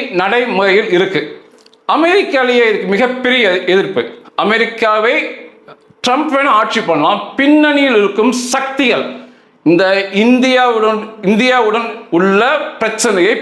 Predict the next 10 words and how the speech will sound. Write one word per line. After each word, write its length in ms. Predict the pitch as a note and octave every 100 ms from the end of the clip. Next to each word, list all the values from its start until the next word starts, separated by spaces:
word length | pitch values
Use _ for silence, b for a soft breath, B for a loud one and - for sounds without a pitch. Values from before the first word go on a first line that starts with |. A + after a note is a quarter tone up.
| -
பேசி 560 | B3 C4 D#4+ - C#4+ C4
தீர்த்து 400 | B3 A#3+ B3 B3
கொள்ள 220 | G3+ G#3
வேண்டும். 440 | F#3+ E3+ D3+ E3+ A#2 - B B B B D3+
இந்தியாவின் 580 | G3 G#3+ G#3+ G3+ F3 -
பொருட்களும் 600 | A#3 C4+ - B3+ B3+ B3 -
அவசியம், 540 | F3 F#3+ F#3+ G3 A#3+ A#3+ -
இந்தியர்களும் 800 | G#3 C#4+ C4+ C#4 B3+ A#3+ C4 C#4
நமக்கு 380 | F#3 G3+ G3+ F#3
அவசியம். 580 | E3 F3 - E3 A3+